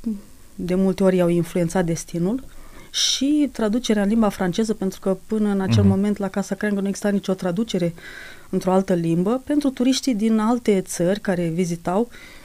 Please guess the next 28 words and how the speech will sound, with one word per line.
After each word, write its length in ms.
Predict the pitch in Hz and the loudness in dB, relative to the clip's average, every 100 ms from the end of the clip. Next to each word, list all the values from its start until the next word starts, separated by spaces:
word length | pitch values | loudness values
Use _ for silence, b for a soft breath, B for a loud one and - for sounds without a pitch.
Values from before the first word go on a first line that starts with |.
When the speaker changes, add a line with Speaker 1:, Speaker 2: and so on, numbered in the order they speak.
| B | B
Speaker 1:
și 160 | - - | -12 0
care 200 | 220 220 | 2 4
erau 160 | 240 | 2
foarte 260 | 240 269 247 | 2 2 4
impresionați 720 | 208 202 - 190 202 - 170 | 4 2 0 2 0 -2 0
de 320 | 190 208 202 | 4 4 4
această 340 | 180 214 202 - | 2 0 0 -2
căsuță 340 | 185 190 - | -4 -4 -8
tradițională, 680 | - 190 175 - 180 220 226 | 0 0 0 0 2 2 2
mai 160 | 226 277 | 2 2
puțin 400 | 269 294 320 202 | 2 2 4 4
de 140 | 175 170 - | 2 -4 -4
partea 500 | - 180 175 170 165 160 B B | 2 2 2 0 0 -4 B B
legată 280 | - 175 180 | 2 4 4
de 120 | 170 | 2
literatura 500 | 170 170 170 165 185 | 2 2 0 0 0
lui 140 | 165 160 | 0 0
Creangă, 500 | 175 170 170 202 269 | 2 2 2 2 2
mai 140 | 254 | 4
mult 260 | 240 277 269 | 4 6 4
de 260 | 226 269 269 | 4 2 2
tipul 280 | 269 262 233 | -2 2 2
de 80 | 208 | 2
construcție 500 | 202 190 226 - 202 | 0 -2 -4 0 0
a 60 | |
casei 360 | 190 220 220 208 | 2 -2 0 -2
și 180 | - 185 | -2 0
de 180 | 196 | -2